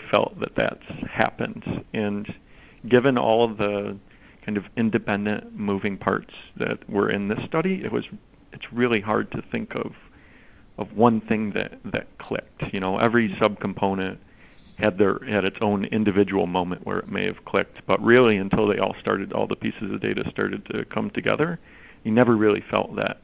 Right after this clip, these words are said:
eureka moment. And, you know, I think that's part of what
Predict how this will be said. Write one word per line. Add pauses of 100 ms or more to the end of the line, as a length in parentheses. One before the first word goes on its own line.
(120)
eureka
moment.
And, (520)
you
know,
I
think
that's
part
of (320)
what